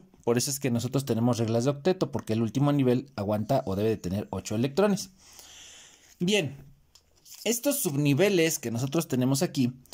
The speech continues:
los vamos a conocer con, eh, precisamente cuatro letras.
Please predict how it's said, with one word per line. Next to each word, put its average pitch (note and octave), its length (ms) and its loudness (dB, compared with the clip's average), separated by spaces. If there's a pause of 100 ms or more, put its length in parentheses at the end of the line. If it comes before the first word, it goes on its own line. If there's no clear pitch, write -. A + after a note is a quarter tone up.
(200)
los C#3+ 140 2
vamos A#3 220 4
a A3 100 -2
conocer C#3+ 500 0
con, D#3 560 2
eh, A2 400 -2 (140)
precisamente C#3 640 -2
cuatro B2 340 0
letras. F#3+ 480 0